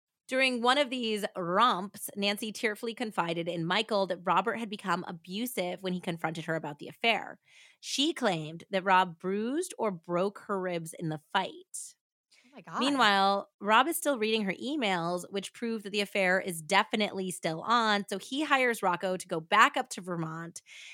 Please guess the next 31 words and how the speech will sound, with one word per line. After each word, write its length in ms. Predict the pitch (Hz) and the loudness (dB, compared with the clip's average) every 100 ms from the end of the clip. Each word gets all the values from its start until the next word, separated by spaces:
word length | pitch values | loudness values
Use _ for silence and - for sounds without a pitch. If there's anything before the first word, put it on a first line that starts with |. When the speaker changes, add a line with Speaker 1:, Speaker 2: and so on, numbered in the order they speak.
| - | -4
Speaker 1:
and 160 | 208 196 | 0 2
wants 340 | 208 226 277 | 6 4 4
to 100 | - | -6
call 260 | 277 226 196 | 2 4 4
the 60 | 185 | 0
house 580 | - 190 185 185 - - | 2 2 2 0 -4 -6
while 380 | 180 185 196 196 | 2 4 4 2
Del 280 | 190 180 | 2 0
Priore 640 | 175 170 165 185 170 160 160 | 0 0 2 2 2 0 -4
is 80 | 151 | -6
inside. 840 | 165 151 147 - 170 139 - 85 | -4 -6 -6 -2 -2 -2 -8 -10
So 120 | - 214 | -4 -2
essentially, 440 | 208 262 254 247 | 6 4 6 0
he's 180 | 220 180 | 0 0
like, 300 | 170 165 - _ | -2 -2 -6 _
"This 220 | 196 240 | 0 0
is 80 | 302 | 0
still 220 | - 285 | -2 0
going 260 | 254 240 190 | 2 2 2
on. 320 | 165 165 170 | -2 -4 -4
Get 180 | 165 240 | 2 4
up 160 | 262 - | 4 2
there. 380 | 175 151 170 175 _ _ _ _ _ _ | -4 -2 -8 -12 _ _ _ _ _ _
The 80 | 220 | -2
moment 560 | 208 202 202 226 254 233 | 2 6 4 4 0 0
you 120 | 233 | -2
see 380 | - - 214 202 | -2 -4 -2 -2
him 540 | 196 180 170 170 165 | 0 0 0 -4 -8
in 140 | - 175 | -4 -2
his 220 | 175 165 | 0 0
van 480 | 170 170 160 156 | 4 4 4 2